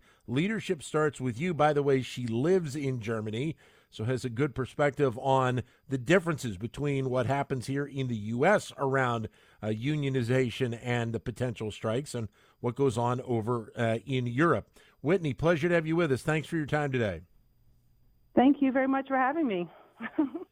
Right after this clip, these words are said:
Speaker 1: Thank you. All right, so, uh, lay this out for us. What, what have you
Speaker 2: Mm-hmm.
Speaker 1: seen that is so different about what plays out in and around unions in Europe in comparison to what we see here in the U S?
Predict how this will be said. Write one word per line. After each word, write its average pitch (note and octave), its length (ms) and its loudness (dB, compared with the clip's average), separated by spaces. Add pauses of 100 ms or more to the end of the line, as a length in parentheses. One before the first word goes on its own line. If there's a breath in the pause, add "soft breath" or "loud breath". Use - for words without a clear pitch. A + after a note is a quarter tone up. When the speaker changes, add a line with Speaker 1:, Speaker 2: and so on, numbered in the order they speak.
(160)
Speaker 1:
Thank E3 240 2
you. C#3+ 120 2
All E3 60 -2
right, F#3+ 180 2
so, F3+ 240 0 (120)
uh, F#3 120 -4
lay G#3 220 0
this D4 220 -4
out G3+ 280 4
for C3+ 200 2
us. A2+ 120 -4
What, F3 420 -2 (300 soft breath)
what G#3+ 220 0
have F#3 300 2
you G3+ 180 0
Speaker 2:
Mm-hmm. G#3+ 120 -2
Speaker 1:
seen C#3+ 300 0
that D3 160 8
is C#3 180 0
so E3+ 240 0
different C#3 540 2 (280 soft breath)
about C#3 360 6
what D3 220 0 (180)
plays E3+ 360 0
out D3 300 4
in E3 180 -2
and D#3 120 0
around D3 340 2
unions C#3+ 460 -2
in B2+ 160 0
Europe C#3+ 320 2
in B2+ 80 -2
comparison C3 600 0 (340 soft breath)
to C#3+ 60 -4
what D3 160 2
we C#3+ 120 -2
see C#3+ 200 -2
here C#3 200 0
in B2 80 -2
the B2 60 -2
U B2 200 2
S? G2+ 300 -4